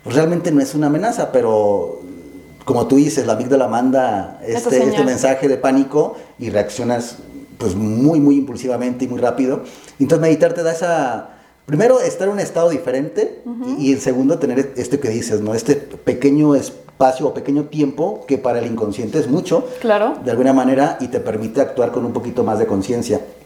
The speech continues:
Speaker 2: Ujú.
Speaker 1: Ok, eso está muy padre. Eh, acá en el, en el budismo, y como yo lo veo, no quiere decir que así lo diga el budismo, hay como tres propósitos y los tres se pueden interrelacionar, pero están los tres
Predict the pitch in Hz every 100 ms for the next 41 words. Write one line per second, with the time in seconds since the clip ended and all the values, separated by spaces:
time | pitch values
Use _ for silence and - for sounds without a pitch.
0 | - 233 214 226 247 - 127 139 143 143
1 | - - - - 185 190 185 185 175 147
2 | 135 - - 135 131 131 - 170 190 170
3 | 127 120 113 123 147 - 143 143 127 107
4 | - 117 98 113 143 151 156 131 120 123
5 | 117 - - 113 120 110 113 107 - 101
6 | 95 113 120 123 147 - - - - -
7 | 131 143 160 127 - 131 - 160 123 -
8 | 113 - - 85 - - - - 143 165
9 | 127 - 135 151 139 127 123 117 120 117
10 | 120 147 180 202 - - _ 127 98 98
11 | 101 - 101 110 117 - 175 -